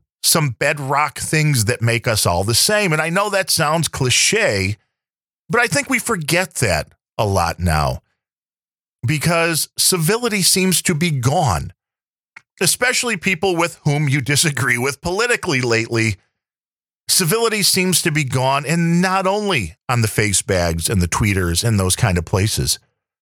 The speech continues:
Civility is gone everywhere, as was pointed out by the actions of once I thought would be a legendary actor, Robert De Niro.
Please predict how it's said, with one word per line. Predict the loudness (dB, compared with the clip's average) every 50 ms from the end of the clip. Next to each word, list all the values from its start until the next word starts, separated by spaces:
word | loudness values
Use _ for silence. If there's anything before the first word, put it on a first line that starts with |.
| _ _ -2
Civility | 0 0 2 0 2 2 2 2 2
is | 2 2 0 -2
gone | -2 0 0 0 2 2 2 2 0 -2 -4 -4 _ _ _ _ _ _ _ _ _ _ _
everywhere, | -4 -2 -2 0 0 0 0 0 0 0 0 0 -2 -4 -4 -4
as | -2 0 0 0 0 -2 -2
was | 0 0 2 0 0 -2
pointed | -6 _ -2 -2 0 0 0 0 0
out | 0 0 -2 -2 -6 -12 _
by | -4 -2 0 0 0 0
the | 0 0 0 0
actions | 0 0 0 0 -2 0 0 0 0 0 -2
of | -2 0 0 0 0 0 -2 -4 -8 -10 _ _
once | -2 0 0 2 0 0 -2 -2 -2
I | -2 -2
thought | -2 -2 -2 -2 0 -2
would | -4 -2
be | 0 0
a | 0 2
legendary | 2 0 0 0 -2 -4 -4 0 0 0 2 2 2 2 2
actor, | 0 0 -2 -2 -2 -2 0
Robert | 0 0 0 0 0 -2 -4 -2
De | -2 -2
Niro. | 0 0 0 2 2 0 0 0 -2 -4 -6